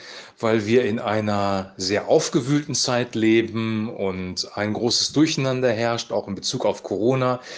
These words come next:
die Ängste zunehmen. Und deswegen möchte ich mal auf Zahlen verweisen, weil die manchmal so ein bisschen Ruhe in unser Leben reinbringen. Erstmal was Grundsätzliches zum Thema statistische Wahrscheinlichkeit, weil da gibt es zwei Größen. Es gibt einmal die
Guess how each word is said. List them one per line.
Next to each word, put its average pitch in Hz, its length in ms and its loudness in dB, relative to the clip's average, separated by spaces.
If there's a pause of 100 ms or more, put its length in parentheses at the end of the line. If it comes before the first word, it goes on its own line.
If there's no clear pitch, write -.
(180)
die 117 140 -4
Ängste 151 360 2
zunehmen. 127 540 2
Und 120 140 -2
deswegen 147 420 0
möchte 127 300 -2
ich - 140 -10
mal 120 260 0
auf - 240 -4
Zahlen 143 360 0
verweisen, 135 720 -2 (540)
weil 123 360 4
die 123 100 0
manchmal 123 480 0
so 113 140 0
ein - 20 4
bisschen 113 300 0
Ruhe 113 220 4
in 117 80 6
unser 110 180 2
Leben 104 260 2
reinbringen. 87 640 -6 (500)
Erstmal 170 400 2
was - 220 0
Grundsätzliches 143 800 2
zum 131 180 0
Thema 131 320 2
statistische - 720 0
Wahrscheinlichkeit, 117 920 0
weil 117 80 2
da 117 100 2
gibt 120 220 -2
es - 220 0
zwei 113 220 2
Größen. 95 440 -2
Es - 160 0
gibt - 200 -6
einmal 147 300 2
die 143 220 2